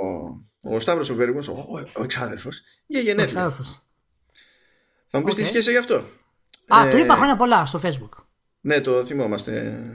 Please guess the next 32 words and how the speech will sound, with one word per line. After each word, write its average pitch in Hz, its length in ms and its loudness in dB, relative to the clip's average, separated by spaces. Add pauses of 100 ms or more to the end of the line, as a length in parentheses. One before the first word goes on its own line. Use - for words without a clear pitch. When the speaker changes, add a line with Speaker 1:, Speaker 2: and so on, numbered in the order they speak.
(160)
Speaker 2:
<laughs> - 420 2
Speaker 1:
Λία. 120 480 0 (840)
Speaker 2:
Όχι, 190 220 -2
Speaker 1:
Οκ. 175 40 -6
Speaker 2:
για 180 100 0
να 185 120 4
μην 196 120 2
λες 202 160 -2
ότι 190 240 -2
τα 185 100 -6
ξεχνάω. 180 380 -8 (280)
Speaker 1:
<laughs> - 480 -2
Ναι, 135 160 0
επειδή 143 600 4
είναι, 190 500 2
καλά, 123 400 2
εντάξει, - 420 -2
τα 185 80 2
αφήνω, 190 260 2
τα 160 100 -2
αφήνω. 139 260 -2 (540)
Speaker 2:
Εντάξει. 156 360 -2
Speaker 1:
Α, 156 300 2
ε, 139 420 2
και 202 260 2 (320)
εκείνη 285 220 -4
την 254 140 0
ημέρα, 170 380 2
λοιπόν, 117 240 -2
που 120 60 -4
είχε 120 160 -2
γενέθλια, 107 720 -4